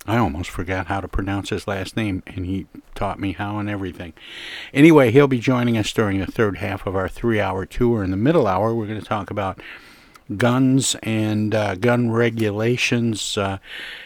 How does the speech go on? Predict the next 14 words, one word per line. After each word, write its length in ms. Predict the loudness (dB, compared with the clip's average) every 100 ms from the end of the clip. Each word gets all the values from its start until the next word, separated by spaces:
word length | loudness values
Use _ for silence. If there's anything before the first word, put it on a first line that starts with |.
| -14
and, 400 | -4 -2 -2 -2
uh, 120 | -4 -4
New 220 | -2 0
Jersey 380 | 2 0 0 -2
Governor 500 | 0 0 0 -4 -6
Phil 280 | -2 -2
Murphy's 760 | 0 0 2 4 2 2 0 -4
fight 420 | -8 -2 0 0
against 400 | -2 -4 -6 -8 -10
high-caliber 880 | -6 -6 -6 -6 -2 0 0 0 -2
guns, 560 | -4 -4 -2 -4 -6 -10 -18 -16 -16 -16 -4
and 680 | 0 0 2 0 0 -2 -4 _ -20 _ -10
what, 600 | -2 2 4 2 _ 0
um, 380 | 2 2 -2